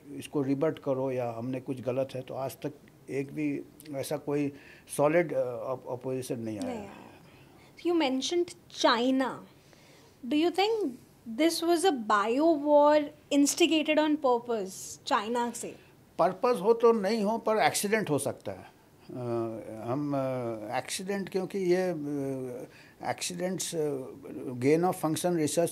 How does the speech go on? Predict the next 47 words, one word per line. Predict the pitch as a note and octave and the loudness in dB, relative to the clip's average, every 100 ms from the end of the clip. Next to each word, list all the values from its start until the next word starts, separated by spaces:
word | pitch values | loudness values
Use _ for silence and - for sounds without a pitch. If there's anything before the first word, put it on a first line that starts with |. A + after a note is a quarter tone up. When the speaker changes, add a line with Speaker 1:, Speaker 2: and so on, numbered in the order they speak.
| - | -2
Speaker 1:
तो | F3 | -6
चलते | B2 A#2+ A#2 B2 | -4 -4 -4 -6
हैं, | G2 - - - - - - - | -6 -14 -20 -20 -20 -20 -20 -14
म-, | - A#2 A2+ A2+ A#2 | -8 -4 -4 -4 -4
कई | C#3 C#3+ | 0 0
सुपर | C#3 C3+ C#3 | 0 0 0
पावर्स | C3+ C3+ C3 B2+ | 0 0 0 -2
करते | - G#2 - | -4 -8 -6
हैं। | G2 | -8
अब | G2 A#2+ B2 | -6 -6 -6
मैं | A#2 A#2+ C#3 D#3 D3 | -4 -4 0 0 2
ये | D3+ | 2
समझा | D#3 C#3 C#3 C#3+ | 2 0 2 0
दूँ | D#3+ | 0
कि | E3 D3 C3 | -2 0 2
gain | C#3 | 2
of | C#3+ C#3+ | 0 -2
function | C3 D#3 D3 | -4 -2 -2
research | B2 D3 C#3+ | -2 -4 -4
क्या | C#3+ | 0
होता | C3 A2+ C#3 | 0 0 -4
है। | C3 | -2
Gain | C3+ D3+ | -2 -2
of | D3 | -2
function | D3+ - D#3 C#3+ | -4 -2 -2 -2
research | - D3+ - | -2 -4 -4
होता | C3+ D3+ | -4 -2
है | D3+ D3+ | -2 -2
कि | D3 D#3+ D#3 - - - | -4 -4 -6 -14 -10 2
कोई | E3 | 4
वायरस | D3+ B2+ C#3 D3+ B2 | 6 6 6 4 0
है, | F2 - - - - D#3+ | -6 -8 -20 -20 -12 -6
वो | C3 | -2
नेचर | C#3 C#3 E3+ | 0 2 2
में | E3 E3 | 2 2
होता | C#3 D3 | 0 0
है, | D3+ E3+ | 0 0
उसका | D#3 - D#3 D3+ C#3+ - - - - A#2+ | -4 -4 -2 0 -2 -6 -12 -16 -12 -6
may | C#3 C#3+ | -4 -2
be | D3+ | 0
not | D3 C#3+ | 0 0
very | C3 C#3 C3+ A#2 | -2 -2 -2 -4
serious, | G#2+ G2 - - - - - - - - | -2 -4 -6 -14 -20 -20 -20 -20 -20 -6
तो | E3+ | -2
उसको | F3+ D#3+ - G#3+ | 0 -2 -2 0
अगर | G#3 G3 G3 | 2 0 2
आप | F#3 F#3 | 2 0